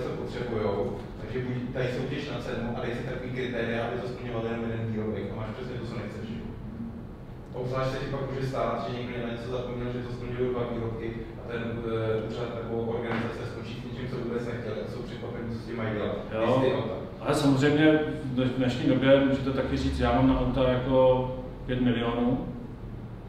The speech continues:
Speaker 2: Prostě kdo mi dá lepší, ten to vyhraje. Ale musíte říct, co je lepší.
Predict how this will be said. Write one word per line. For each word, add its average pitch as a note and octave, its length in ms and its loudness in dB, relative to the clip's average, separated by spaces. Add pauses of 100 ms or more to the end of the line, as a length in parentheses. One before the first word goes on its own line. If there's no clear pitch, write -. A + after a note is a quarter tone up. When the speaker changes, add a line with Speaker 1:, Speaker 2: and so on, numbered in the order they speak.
(640)
Speaker 2:
Prostě A#2 260 -4 (100)
kdo A#2+ 160 -2
mi A#2+ 60 0
dá A#2+ 140 2
lepší, A#2 300 -2
ten B2 180 -4
to A#2+ 60 -2
vyhraje. B2 320 -4 (760)
Ale A2+ 180 0
musíte C3 400 4
říct, C3 380 0
co B2+ 60 4
je B2+ 60 6
lepší. B2+ 340 2